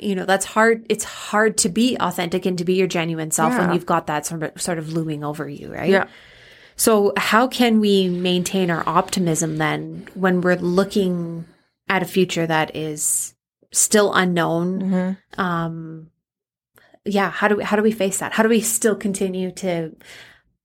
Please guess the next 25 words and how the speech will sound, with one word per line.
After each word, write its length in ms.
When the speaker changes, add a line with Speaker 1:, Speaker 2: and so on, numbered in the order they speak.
Speaker 1:
put 160
that 160
smile 240
on 120
our 100
face 280
every 160
day 140
when 100
we 100
wake 240
up 160
and 100
say, 120
"Okay, 240
just 180
a 60
little 240
while 240
longer"? 500
How 100
do 60
we 100
do 180
that? 340